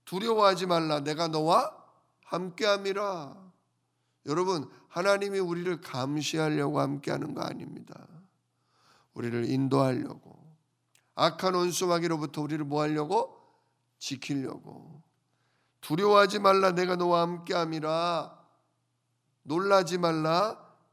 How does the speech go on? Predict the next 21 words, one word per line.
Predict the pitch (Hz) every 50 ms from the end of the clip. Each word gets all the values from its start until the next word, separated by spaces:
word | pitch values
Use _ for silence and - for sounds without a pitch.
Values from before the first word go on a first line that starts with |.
| _
나는 | - - 135 156 175 185 180 175 165 156
내 | 151 165 170 180 185 190 233 208 196 -
하나님이 | - - 190 196 202 202 196 190 185 175 170 180 196 220 233 - - _ _ _ _ _ _ _ _ _ _ _ _ _ _
됨이라." | - - 123 127 131 135 127 - - - - - - - _ _ _ _ _ _ _ _ _ _ _ _ _ _ _ _ _
얼마나 | - 135 151 160 165 175 170 165 165
하루를 | 147 151 170 175 185 185 170 170 160
살다 | 147 170 165 170 170 170 165
보면 | 151 151 147 143 147 156 165 175 170 151 135 - - _ _ _ _ _ _ _ -
놀랄 | 135 139 151 160 165 170 165 160 160 156
일도 | 156 156 151 156 160 156
많고 | 151 147 147 151 143 - - 156 151 151 151 151 170 - - - _ _ _ _
속상한 | - - - 180 156 - - 175 170 170 165 160
일도 | 160 160 156 147 156 160
많고 | 156 147 147 147 147 143 - 160 156 151 151 170 165 - - - _ _ _
두려운 | - - 139 143 151 143 139 135
일도 | 131 135 127 135 131
많습니까? | 127 120 117 117 - - - - - - - - - - - - - - _ _ _ _ _ _ _
근데 | - 170 175 170
그때마다 | - - 147 - - 220 226 233 240 196 185
기억하라는 | 156 - - 160 160 147 - - 160 160 160 160 156 151
거죠. | 135 127 123 127 127 113